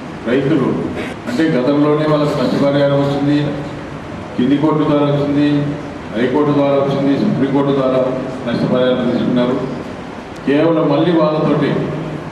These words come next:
మళ్ళీ వాళ్ళతోటే కాకుండా ఈ మాజీ ఎమ్మెల్యే బీసీ జనార్దన్ రెడ్డి వాళ్ళ యొక్క అనుచరులతోటి కోర్టులో కేసులు వేయడం జరిగింది, దాదాపు తెప్పేయడం జరిగింది.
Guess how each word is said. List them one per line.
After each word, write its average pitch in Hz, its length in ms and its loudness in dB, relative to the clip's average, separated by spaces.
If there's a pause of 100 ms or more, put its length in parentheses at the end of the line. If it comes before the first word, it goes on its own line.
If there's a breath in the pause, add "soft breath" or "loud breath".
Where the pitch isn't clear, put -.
(300)
మళ్ళీ 151 260 2 (1120)
వాళ్ళతోటే 151 500 2 (120)
కాకుండా 143 400 2 (1000)
ఈ - 20 2 (440)
మాజీ 143 320 2
ఎమ్మెల్యే 139 340 2
బీసీ 131 300 2
జనార్దన్ 123 400 2
రెడ్డి 123 160 2 (120)
వాళ్ళ 110 220 2
యొక్క 110 240 2
అనుచరులతోటి 127 720 0 (680)
కోర్టులో 139 380 2 (1040)
కేసులు 147 420 2 (1000)
వేయడం 131 360 2
జరిగింది, 107 380 0 (580)
దాదాపు 135 400 2 (960)
తెప్పేయడం 143 440 0
జరిగింది. 107 340 2